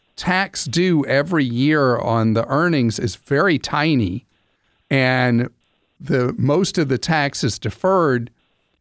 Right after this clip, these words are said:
at what today would be a favorable tax rate known as a capital gains tax rate at the time you would eventually sell way down the road.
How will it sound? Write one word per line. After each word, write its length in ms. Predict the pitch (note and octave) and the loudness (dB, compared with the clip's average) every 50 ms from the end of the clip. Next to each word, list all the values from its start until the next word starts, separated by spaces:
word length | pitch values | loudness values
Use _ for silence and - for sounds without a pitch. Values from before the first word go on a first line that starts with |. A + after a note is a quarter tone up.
| _ - | _ -4
at 320 | - C3 B2 A#2+ A#2+ - - | -2 0 2 2 0 0 0
what 200 | B2+ C3+ - - | -2 -2 -2 0
today 260 | - C#3 B2+ C3 C#3+ | -2 0 2 2 2
would 120 | C3+ B2 A#2+ | 2 2 2
be 120 | C3 B2 | 2 0
a 60 | A2+ | 0
favorable 760 | - - - F3 E3 D#3+ D#3 E3 C#3+ B2 C3 A#2+ A2+ A2+ C3 - _ _ _ _ - | 0 0 0 0 0 2 0 0 0 0 0 0 0 0 -2 -6 _ _ _ _ -6
tax 320 | - E3 C3 A#2+ - - - | -4 -2 -2 -2 -2 -2 -2
rate 180 | C#3 A#2 A2+ | -2 -2 0
known 180 | A#2+ A#2+ A#2 A2+ | 0 0 2 2
as 120 | G#2+ G#2 | 0 0
a 60 | A2 | -2
capital 400 | - - D3+ C3+ B2 - C3 G#2+ | -2 0 -2 -2 0 0 -2 -2
gains 360 | G#2 - C3 C3+ C#3+ D3+ C#3 - | 0 0 0 0 0 0 -2 -2
tax 400 | - D3 B2 A2 - - - - | -2 -2 -2 -2 -4 -4 -2 0
rate 320 | B2 G#2+ G2+ G2 G2+ - _ _ _ _ _ _ _ _ _ - | 0 2 2 0 -2 -6 _ _ _ _ _ _ _ _ _ -2
at 260 | D#3+ D#3+ E3 D#3+ - | 0 0 0 0 -2
the 80 | D#3+ C#3+ | -4 -2
time 400 | - F3 E3+ D3+ C#3+ C3+ C3 C3 | 0 0 0 2 2 2 2 2
you 120 | B2 B2+ B2 | 2 2 2
would 120 | A#2+ A2+ | 2 0
eventually 480 | A2+ A2 B2+ B2 A#2 - - B2 G#2 G#2 | 0 0 0 0 0 -2 -2 -2 -2 -2
sell 640 | - - - F3+ F3 E3+ D3 A#2 G#2+ G2 F#2+ G#2 C#3 - | -2 -2 -2 0 2 2 2 2 0 0 -2 -6 -4 -2
way 200 | B2+ A#2+ A#2+ A2+ | 0 0 0 0
down 300 | A#2+ A2+ G2+ G2+ G2 F#2+ | 0 0 0 0 0 0
the 80 | F#2+ | 0
road. 320 | G2+ A2+ A2 G2 E2+ F2 | 0 0 0 0 -2 -6